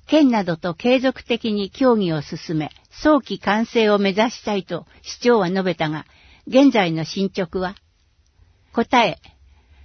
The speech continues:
駐輪場などの支障物件の扱いを県などと協議してきたが、移設が困難な状況であり、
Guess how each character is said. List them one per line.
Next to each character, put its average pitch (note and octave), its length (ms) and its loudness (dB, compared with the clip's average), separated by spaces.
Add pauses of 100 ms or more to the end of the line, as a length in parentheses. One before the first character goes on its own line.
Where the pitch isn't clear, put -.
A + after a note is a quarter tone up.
(140)
駐 C#4+ 240 4
輪 C4+ 220 4
場 C4 180 4
な B3 160 2
ど G3+ 160 -2
の E3+ 140 -2
支 G#3 180 -4
障 B3+ 320 4
物 A#3+ 240 -2
件 F3 240 -2
の D#3+ 140 -2
扱 F#3 380 -2
い F3+ 100 0
を E3 160 -2 (260)
県 C4+ 220 4
な G3+ 140 2
ど E3+ 120 -6
と E3 160 -4
協 B3 260 2
議 F3+ 120 2
し - 80 -16
て - 140 -10
き - 100 -20
た E3 120 -2
が、 D3+ 200 -8 (500)
移 G#3+ 100 -2
設 C#4 320 0
が B3+ 160 0
困 C#4+ 280 4
難 F#3 180 0
な D#3 160 0
状 F#3 180 0
況 F3+ 280 -2
で D#3+ 140 -2
あ D#3+ 80 -2
り、 D3+ 240 -8